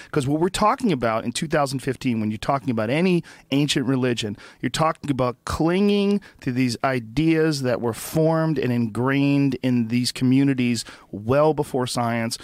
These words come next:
well before people had a deep understanding of human psychology, of human nature, of the power of suggestion and, and culture, and well before we understood the way the world actually works as far as, like, uh,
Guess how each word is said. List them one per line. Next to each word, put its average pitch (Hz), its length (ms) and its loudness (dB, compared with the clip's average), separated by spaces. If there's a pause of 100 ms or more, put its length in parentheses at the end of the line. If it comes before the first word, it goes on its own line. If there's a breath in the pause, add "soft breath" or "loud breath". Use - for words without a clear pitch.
(160 loud breath)
well 139 200 2
before 156 280 -2
people 135 300 0
had 127 100 2
a 117 80 0
deep 127 280 -4
understanding 123 500 0
of 107 140 -4
human 175 480 2
psychology, 135 960 0 (220 loud breath)
of 117 160 -2
human 147 380 2
nature, 147 420 0
of 110 100 -2
the 110 80 -4
power 151 340 0
of 131 100 -4
suggestion 135 680 -2
and, 110 240 -2
and 123 180 -4
culture, 156 500 0 (400 loud breath)
and 165 280 0
well 175 340 2
before 220 380 2
we 190 200 0
understood 196 580 2
the 185 60 0
way 190 260 0
the 190 100 2
world 190 460 2
actually 185 440 -2
works 196 440 0
as 147 100 -2
far 156 260 2
as, 151 140 2
like, 147 240 0 (420 loud breath)
uh, 170 100 2